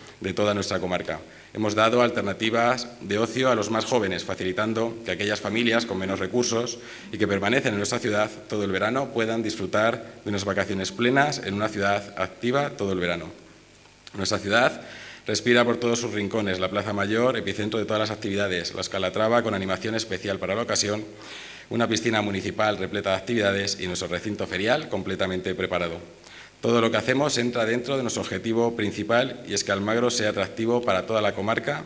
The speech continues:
no solo el mes de julio, sino todo el año, con la repercusión económica que ello supone para el futuro de la ciudad de Almagro. Hoy es un día de agradecimiento para todos los que hacen posible este evento, desde aquellos que vuelven a dar vida a nuestro recinto ferial arriesgando su patrimonio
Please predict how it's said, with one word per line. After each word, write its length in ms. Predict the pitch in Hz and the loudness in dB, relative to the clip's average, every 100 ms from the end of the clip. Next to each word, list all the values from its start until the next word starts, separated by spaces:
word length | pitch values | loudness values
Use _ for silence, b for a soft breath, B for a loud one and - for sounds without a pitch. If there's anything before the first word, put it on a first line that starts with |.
| - | -8
no 160 | 101 | -4
solo 260 | 101 123 117 | -2 0 0
el 80 | 98 | 0
mes 200 | 98 - | -2 -4
de 60 | 92 | -4
julio, 340 | 117 117 143 - B B B | 0 0 0 -4 B B B
sino 280 | - 113 107 | -2 0 2
todo 160 | 113 | 2
el 60 | 101 | 2
año, 280 | 92 87 85 - | 2 0 -6 -4
con 80 | 92 | -2
la 80 | |
repercusión 640 | 92 90 87 90 107 113 123 | 0 -2 -2 -4 -2 0 -2
económica 640 | 110 98 110 123 139 131 | -2 -2 -2 -2 -4 -4
que 100 | 101 | -2
ello 160 | 101 107 | -2 -2
supone 460 | 104 101 101 101 B B B - | -2 -2 -2 -4 B B B -4
para 140 | 90 | -2
el 80 | 90 | -2
futuro 520 | 95 90 135 147 143 - | -4 0 2 2 0 -4
de 100 | 95 | -2
la 100 | 90 | -2
ciudad 320 | 95 92 92 | 0 -2 0
de 100 | 92 | 0
Almagro. 540 | 92 90 85 85 - - - B B B - | 0 -2 -4 -6 -12 -20 -20 B B B -2
Hoy 140 | 117 | 0
es 140 | 123 | 0
un 120 | 131 127 | 0 2
día 240 | 135 131 | 6 8
de 60 | 127 | 8
agradecimiento 540 | 123 117 120 120 120 | 6 4 4 2 2
para 200 | 117 110 | 2 4
todos 360 | 123 107 85 92 | 2 2 0 -2
los 160 | 98 | -4
que 80 | 110 | -2
hacen 160 | 104 104 | -2 -2
posible 260 | 104 101 | -2 -2
este 140 | 98 98 | -2 -2
evento, 280 | 92 82 78 87 | -4 -6 -8 -6
desde 160 | 90 | -2
aquellos 640 | 92 107 117 127 135 135 - | -2 0 2 2 2 2 -2
que 80 | |
vuelven 320 | 101 107 107 101 | -2 0 0 2
a 40 | |
dar 140 | 104 | 2
vida 380 | 98 101 101 90 | 2 0 0 0
a 120 | 90 95 | -2 -4
nuestro 200 | 90 90 | -4 -6
recinto 420 | 87 104 101 95 | -4 -4 -4 -4
ferial 340 | 90 95 101 | -2 0 2
arriesgando 480 | 101 92 90 104 101 | 2 0 0 -2 -2
su 120 | 98 | -4
patrimonio 600 | 87 87 92 107 117 139 | -2 -2 0 0 0 -2